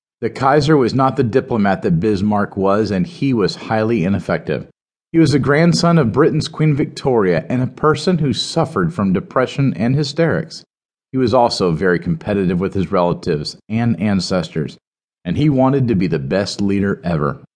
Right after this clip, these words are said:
This was not to be the case. Even his own people turned against him, and when, on September twenty-ninth, nineteen eighteen, Field Marshal Paul von Hindenburg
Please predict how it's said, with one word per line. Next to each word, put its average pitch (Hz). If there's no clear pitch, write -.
This 107
was 95
not 90
to 85
be 82
the 78
case. -
Even 196
his 151
own 123
people 92
turned 104
against 85
him, 73
and 104
when, 90
on 104
September 143
twenty-ninth, 120
nineteen 101
eighteen, 82
Field 143
Marshal 123
Paul 135
von 117
Hindenburg 85